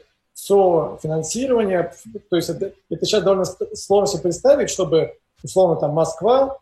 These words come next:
начала создавать в Московской области рабочие места, потому что у них есть деньги, есть, и проблема решается ровно так, чтобы в городе Дмитрове появился, как бы,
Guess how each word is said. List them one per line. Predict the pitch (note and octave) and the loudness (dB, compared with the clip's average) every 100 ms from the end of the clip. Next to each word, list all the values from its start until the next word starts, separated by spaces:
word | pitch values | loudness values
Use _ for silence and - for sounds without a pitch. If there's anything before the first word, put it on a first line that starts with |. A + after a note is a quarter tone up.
| _ | _
начала | D3+ D#3+ F3 G3+ | -6 -4 2 2
создавать | G3 D#3+ C#3+ D#3+ F#3+ - | 2 0 2 4 4 2
в | |
Московской | D3+ D#3+ F#3 F3 F#3 | -2 0 0 0 0
области | G#3 F3 C#3+ | 0 0 -2
рабочие | C#3 E3+ - D#3 | -2 -2 -2 -6
места, | D#3 - - _ | -6 -10 -12 _
потому | C3 D3 | -8 -8
что | - | -6
у | D3+ | -8
них | D3+ - | -6 -10
есть | B2+ | -10
деньги, | G3+ D4 B3 D3 C3+ | -6 -4 -2 -4 -4
есть, | D3 G3+ - - | -4 -4 -6 -8
и | F#3 | -2
проблема | D#3+ D#3 A3 A3 | 0 2 2 2
решается | D3 - G3+ G3+ | -2 -2 -2 -2
ровно | E3 E3+ | -4 -4
так, | E3 D3 - | 0 0 -2
чтобы | - C#3 C#3+ | -8 -8 -8
в | |
городе | - E3 D3+ | -4 -4 -4
Дмитрове | - A#3 G#3 D3 | -6 -6 -4 -6
появился, | C#3+ C#3+ D#3 G3+ G3+ | -6 -4 0 0 -2
как | C#3 | -12
бы, | C#3+ | -16